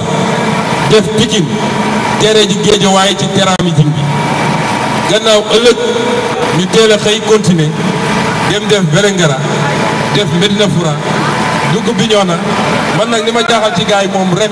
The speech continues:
kenn demul Casamance nag dem campagne, xam nga lu tax? Casamance jàmm rek a fa ne, donte duñ fa am dara, waaye nañu dem doxantu rek,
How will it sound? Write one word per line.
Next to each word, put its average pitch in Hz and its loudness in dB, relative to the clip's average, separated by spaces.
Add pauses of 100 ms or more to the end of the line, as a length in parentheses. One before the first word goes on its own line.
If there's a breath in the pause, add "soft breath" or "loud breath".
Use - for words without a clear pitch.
kenn 247 0
demul 226 2
Casamance 185 0
nag 240 2 (560)
dem 214 2
campagne, 180 2
xam 180 2
nga 202 0
lu 226 2
tax? 190 2 (840)
Casamance 233 0 (100)
jàmm 233 2 (100)
rek 220 2
a 208 0
fa 214 4
ne, 233 2 (960)
donte 240 4
duñ 240 0
fa 240 2 (100)
am 220 2 (140)
dara, 220 4 (680)
waaye 220 4
nañu 226 -4
dem 220 0
doxantu 202 4
rek, 208 4